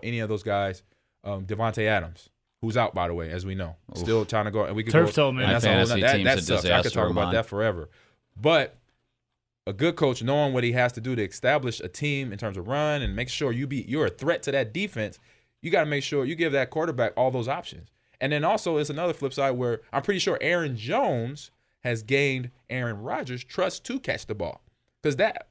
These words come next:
Speaker 1: is another thing I had to do. I had to gain Brett's trust, not only of running the ball. Okay, I can run the ball. I trust him. When I give him the ball, he's gonna pick up yardage, and he's not gonna fumble. Number two, okay, now we run a,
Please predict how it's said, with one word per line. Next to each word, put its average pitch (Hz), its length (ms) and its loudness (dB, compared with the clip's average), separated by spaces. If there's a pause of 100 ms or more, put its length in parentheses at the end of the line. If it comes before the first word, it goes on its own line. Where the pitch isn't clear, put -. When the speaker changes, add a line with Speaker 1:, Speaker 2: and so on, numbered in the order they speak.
Speaker 1:
is 139 140 -2
another 160 240 0
thing 180 220 -2
I 233 140 6
had 139 220 2
to 110 60 -2
do. 78 220 -10 (340)
I 131 40 -2
had 202 120 2
to 151 100 2
gain 151 440 -2 (360)
Brett's 170 300 -2
trust, - 580 -4 (320)
not 156 180 0
only 185 220 0
of 131 140 -2
running 135 220 2
the 113 60 0
ball. 117 400 0
Okay, 123 380 -4
I 113 100 -2
can 113 120 -4
run 120 160 -2
the 113 60 -4
ball. 113 300 0 (140)
I 98 100 -4
trust 104 300 -4
him. 85 160 -18
When 95 120 -6
I 101 60 -4
give 117 180 -4
him 117 100 -4
the 117 200 -2
ball, 110 140 -2
he's 110 120 -2
gonna 107 120 -8
pick 110 180 -8
up 98 100 -8
yardage, 87 300 -6 (240)
and 104 80 -6
he's 101 80 -4
not 101 140 -4
gonna 101 100 -6
fumble. 90 340 -6 (400)
Number 113 200 -4
two, 113 280 0 (340)
okay, 113 320 0
now 104 180 -4
we 117 120 -2
run 117 200 0
a, 98 140 -6